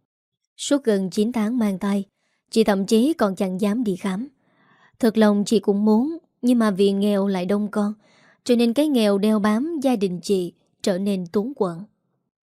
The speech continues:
Mặc dù đã lên chín, nhưng đứa con lớn của chị không được tới trường mà phải ở nhà phụ mẹ để chăm em.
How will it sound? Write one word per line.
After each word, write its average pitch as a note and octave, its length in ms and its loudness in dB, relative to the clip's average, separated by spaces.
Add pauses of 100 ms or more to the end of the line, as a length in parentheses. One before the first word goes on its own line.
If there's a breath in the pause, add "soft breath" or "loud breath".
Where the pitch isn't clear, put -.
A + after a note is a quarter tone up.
(140)
Mặc A3 200 2
dù G#3 220 4
đã G3+ 140 0
lên A3+ 280 2
chín, C4 340 -2 (400)
nhưng G3+ 200 0
đứa G#3+ 120 2
con G3+ 240 0
lớn G3 280 -2
của B3+ 120 0
chị F3+ 360 -2 (120)
không C#4 280 -2
được G#3 180 2
tới C#4 220 0
trường F#3+ 300 -2 (400 soft breath)
mà A3+ 120 0
phải G#3+ 200 0
ở C4 80 2
nhà A#3 320 0
phụ F#3 260 -2
mẹ F3 300 -6
để F#3+ 200 -6
chăm G#3+ 200 -4
em. G#3+ 260 -2